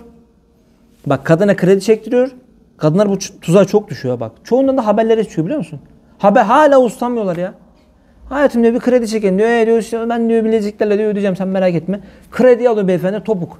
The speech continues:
Kız ortada kaldı. Dünyanın borcu. Bir de evli, hani nişanlıyken yapsa gamim, evlenince yapıyor bir de bunu. Çoluk çocuğu da bırakıyor. Kadın ortada dul bırakıyor kadını.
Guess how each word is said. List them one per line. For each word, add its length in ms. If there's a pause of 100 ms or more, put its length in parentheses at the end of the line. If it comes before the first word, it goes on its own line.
(960)
Kız 180
ortada 320
kaldı. 380 (200)
Dünyanın 460
borcu. 380 (560)
Bir 140
de 60
evli, 380
hani 240
nişanlıyken 480
yapsa 200
gamim, 420
evlenince 520
yapıyor 220
bir 60
de 80
bunu. 160 (220)
Çoluk 300
çocuğu 240
da 100
bırakıyor. 400 (560)
Kadın 260
ortada 360
dul 180
bırakıyor 320
kadını. 400